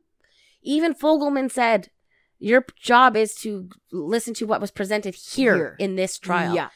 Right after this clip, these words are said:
Speaker 2: yeah.
Speaker 1: Fogelman.
Speaker 2: Yeah.
Speaker 1: He's the prosecutor.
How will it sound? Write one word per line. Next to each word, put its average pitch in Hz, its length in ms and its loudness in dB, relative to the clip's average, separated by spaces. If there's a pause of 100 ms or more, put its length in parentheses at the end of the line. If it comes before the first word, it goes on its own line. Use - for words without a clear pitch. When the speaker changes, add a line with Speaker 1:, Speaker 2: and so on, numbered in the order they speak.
(180)
Speaker 2:
yeah. 151 220 -10 (100)
Speaker 1:
Fogelman. 277 560 2 (200)
Speaker 2:
Yeah. 147 240 -8
Speaker 1:
He's 285 180 -2
the 269 60 -4
prosecutor. 254 600 0